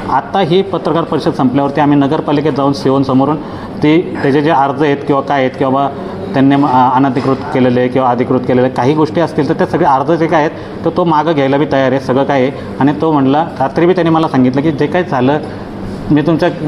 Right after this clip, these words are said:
घरातल्या सारखाच आहे आणि घरातल्या सारखाच राहणार शेवटपर्यंत." आणि तो विषय सगळा क्लोज झालेला आहे आणि त्याने बी आता सगळं सांगितलेलं आहे तुम्हाला आत्ता. आणि त्यामुळं आता ह्याच्या पुढं अंकितचा फक्त माझा आणि त्याचा मैत्री म्हणून एक संबंध राहणार आहे,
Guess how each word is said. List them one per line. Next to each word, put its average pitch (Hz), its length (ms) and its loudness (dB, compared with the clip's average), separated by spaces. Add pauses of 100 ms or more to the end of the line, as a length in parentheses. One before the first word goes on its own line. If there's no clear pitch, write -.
(100)
घरातल्या 131 360 0
सारखाच 135 340 -2
आहे 143 140 2
आणि 143 200 0
घरातल्या 131 320 0
सारखाच 131 240 -2
राहणार 131 280 0
शेवटपर्यंत." 123 400 -2
आणि 160 200 0 (100)
तो 147 60 2
विषय 143 280 2 (340)
सगळा 139 180 0
क्लोज 160 360 -4
झालेला 123 300 0
आहे 139 80 -2
आणि 135 120 2
त्याने 147 240 0
बी 175 60 2
आता 160 200 -2
सगळं 147 200 0
सांगितलेलं 135 400 0
आहे 127 60 0
तुम्हाला 127 220 2
आत्ता. 127 180 -4 (420)
आणि 127 160 0
त्यामुळं 151 260 2
आता 135 240 0
ह्याच्या 131 340 0
पुढं 226 280 0 (800)
अंकितचा 175 600 0 (220)
फक्त - 300 -4
माझा 160 500 0
आणि 147 140 2
त्याचा 156 300 0 (460)
मैत्री 180 460 2
म्हणून 185 220 2
एक 170 100 -2
संबंध 143 340 2
राहणार 120 280 0
आहे, 120 100 0